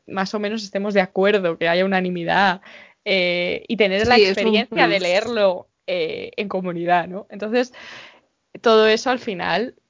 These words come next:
Speaker 1: son nuevos lazos que se están tejiendo, y yo animo a las personas que les guste leer, yo creo que es algo que se asocia mucho con las señoras de las películas estadounidenses que van a
Speaker 2: Uy,
Speaker 1: casa
Speaker 2: encantada, yo encantada, claro que
Speaker 1: y
Speaker 2: sí.
Speaker 1: con las,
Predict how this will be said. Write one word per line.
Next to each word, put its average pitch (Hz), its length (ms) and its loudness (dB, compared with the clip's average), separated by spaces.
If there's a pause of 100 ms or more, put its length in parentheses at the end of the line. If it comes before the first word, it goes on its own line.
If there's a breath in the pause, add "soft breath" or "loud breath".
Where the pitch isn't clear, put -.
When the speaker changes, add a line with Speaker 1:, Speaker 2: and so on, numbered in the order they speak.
(140)
Speaker 1:
son 190 280 -6
nuevos 202 380 0
lazos - 640 0 (200)
que 190 120 -10
se 185 100 -10
están 156 540 -10
tejiendo, 190 500 -8
y 165 80 -6
yo 180 160 2
animo 220 380 0
a - 160 -14
las 190 100 -12
personas 180 300 -14
que 254 100 -10
les 240 100 -8
guste 226 260 -10
leer, 196 380 -2 (380)
yo 185 260 -10
creo 196 240 -2
que 202 120 -6
es - 260 -12 (580 loud breath)
algo 226 280 2
que 285 80 -6
se 220 100 -14
asocia 208 320 -8
mucho 202 260 -10
con 190 220 -6
las 180 140 -10
señoras 170 680 -6 (220)
de 185 140 -10
las 180 140 -14
películas 180 480 -6
estadounidenses 170 840 -2
que 170 100 2
van 165 140 2
a 175 40 -2 (160)
Speaker 2:
Uy, 202 120 4
Speaker 1:
casa 190 160 2
Speaker 2:
encantada, 160 840 -2
yo 165 160 -2
encantada, 214 880 2
claro 262 180 0
que 269 40 -2
Speaker 1:
y 247 40 -4
Speaker 2:
sí. 226 160 -4
Speaker 1:
con 233 140 4
las, 202 260 2